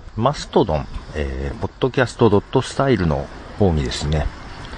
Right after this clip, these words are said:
えーと、クオラっていうですね、サービスの日本語ベータ版が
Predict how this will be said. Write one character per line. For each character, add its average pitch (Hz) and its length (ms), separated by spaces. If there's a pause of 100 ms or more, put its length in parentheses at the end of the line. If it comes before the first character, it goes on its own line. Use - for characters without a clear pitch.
(420)
え 135 140
ー - 20
と、 113 960
ク 240 180
オ 214 60
ラ 71 160 (800)
っ - 20
て 85 60
い 73 120
う - 120
で - 100
す - 160
ね、 110 140 (240)
サ 95 240
ー 87 60
ビ 78 100
ス - 100
の 80 120 (840)
日 101 120
本 156 220
語 160 100
ベ 147 180
ー - 20
タ 127 200
版 117 220
が 104 200